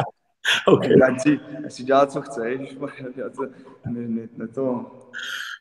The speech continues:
Speaker 1: Dobrý, dobrý, já jenom tak se ptám. Jinak, eh, ono by to mohlo trošku svádět, ten kurz je vyloženě v tvůj prospěch, eh, lidi u nás ti věří, hodně se na tebe schází,
Speaker 2: Hmm.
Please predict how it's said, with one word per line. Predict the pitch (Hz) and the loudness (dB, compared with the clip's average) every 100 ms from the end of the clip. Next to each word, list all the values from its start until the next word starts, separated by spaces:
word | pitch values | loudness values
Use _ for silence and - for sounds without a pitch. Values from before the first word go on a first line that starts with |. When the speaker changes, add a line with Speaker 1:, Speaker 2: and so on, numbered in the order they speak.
| - | 2
Speaker 1:
Dobrý, | 170 185 175 143 | 6 10 10 12
dobrý, | 170 147 | 12 10
já | 135 143 | 10 10
jenom | 143 120 | 8 4
tak | 120 | 0
se | - | 0
ptám. | - 127 95 - - | 2 2 2 -8 4
Jinak, | 160 202 170 - - | 8 10 8 2 4
eh, | 139 135 135 131 127 | 6 8 8 6 2
ono | 151 | 4
by | 190 | 6
to | 226 | 6
mohlo | 220 214 214 | 6 6 4
trošku | 220 - | 2 0
svádět, | 220 190 160 123 127 - | -2 4 4 4 2 2
ten | 160 147 | 0 4
kurz | 156 175 170 | 6 6 6
je | 190 185 170 123 | 4 6 4 4
vyloženě | 151 156 175 180 | 4 4 2 0
v | 180 | 0
tvůj | 196 | 0
prospěch, | 196 180 - 101 117 156 139 | 2 0 0 -4 -4 -4 -2
eh, | |
lidi | 127 120 131 156 | 2 4 4 4
u | |
nás | 151 151 - | 4 2 2
ti | |
věří, | 160 139 113 110 | 6 6 6 0
hodně | 120 135 | 0 -2
se | 156 | -2
na | 139 | -2
tebe | 165 165 | 4 2
schází, | - 135 120 120 101 123 | 2 0 0 0 -6 -2
Speaker 2:
Hmm. | 131 | 0